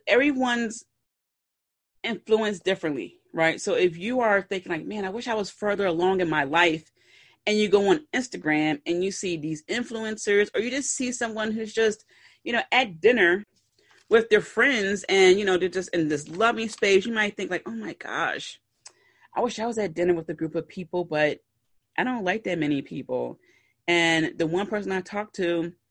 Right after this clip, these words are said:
is not here right now." <laughs> And you're like, "Ah, okay." So just, just stay away, from it for a little while. Now, that doesn't mean that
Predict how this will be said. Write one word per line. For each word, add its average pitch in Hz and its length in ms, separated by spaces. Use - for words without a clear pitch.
is 185 100
not 202 180
here 240 220
right 139 220
now." 107 280
<laughs> - 760
And 175 100
you're 208 120
like, 170 240
"Ah, 185 600
okay." 180 360
So 170 420
just, 233 340
just 226 260
stay 151 360
away, - 360
from 147 160
it 135 100
for 143 140
a 139 40
little 131 160
while. 110 280
Now, 160 220
that 175 220
doesn't 196 300
mean 165 340
that 139 440